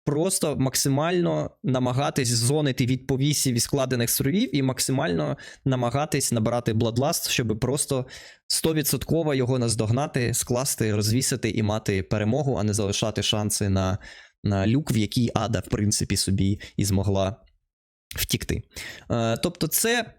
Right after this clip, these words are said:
такі от основні речі. Е, ще обов'язково пробивати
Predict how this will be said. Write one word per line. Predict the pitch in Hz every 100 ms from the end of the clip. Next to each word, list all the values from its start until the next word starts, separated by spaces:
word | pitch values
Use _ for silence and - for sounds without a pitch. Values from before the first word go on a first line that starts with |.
| -
такі | 160 185 170
от | 147 -
основні | - 175 170 151
речі. | 190 269 320 339 _ 185
Е, | 143 143 139 139 139 139 135
ще | 131 - 170
обов'язково | 156 147 143 - 165 156 139 135 - _
пробивати | - 156 156 160 151 165 170 170 160 165